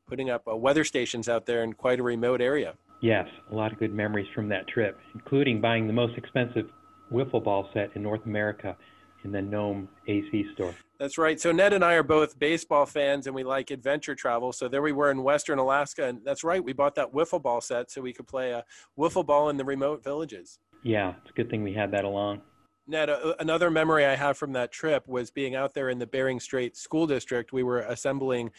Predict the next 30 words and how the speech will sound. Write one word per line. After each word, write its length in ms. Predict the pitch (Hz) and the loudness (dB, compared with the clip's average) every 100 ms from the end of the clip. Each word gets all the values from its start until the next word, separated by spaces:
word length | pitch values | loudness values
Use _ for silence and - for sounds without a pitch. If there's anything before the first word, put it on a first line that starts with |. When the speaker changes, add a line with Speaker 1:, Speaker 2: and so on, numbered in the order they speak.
| - - - - | -20 -20 -18 0
Speaker 1:
weather 300 | 135 165 175 | 4 4 2
stations, 680 | - 127 120 135 135 135 - | 2 0 0 -2 -4 -6 -4
and 180 | 147 143 | 0 0
I 140 | 135 | 0
think 280 | 143 262 285 _ | -2 -2 -4 _
really 320 | 156 180 190 165 | 0 4 6 4
they 160 | 160 | 4
got 180 | 147 135 | 2 2
streaming 480 | - 156 160 175 139 | -2 0 2 4 2
internet 560 | 151 151 120 107 98 | 2 2 0 -2 -6
just, 380 | 120 139 - - - | -8 -10 -10 -14 -10
um, 280 | 135 127 113 | -6 -6 -4
right 220 | 123 143 | -2 -2
before 440 | 139 120 151 175 | -6 -8 -4 -2
that. 280 | 139 107 104 _ - - - | -2 -2 -6 _ -20 -20 -8
I 40 | |
remember 380 | 131 135 143 143 | -4 0 2 2
we 200 | 131 131 | 0 -4
coordinated 640 | 120 143 139 135 131 131 123 | -4 -2 -2 0 -2 -2 -4
our 400 | 123 120 120 117 | -2 0 0 -2
weather 300 | 117 131 143 | -2 -2 -2
station 360 | - 131 135 | -2 -4 -4
assembly 440 | 117 - 147 139 127 | -6 -2 0 0 -4
time, 320 | 131 117 117 | -4 -4 -4
which 180 | 117 - | -6 -8
we 60 | |
had 140 | 117 123 | -6 -6
to 100 | 117 | -6
do 180 | 120 113 | -6 -6
indoors, 560 | 113 123 135 117 - | -6 -2 -2 -2 -6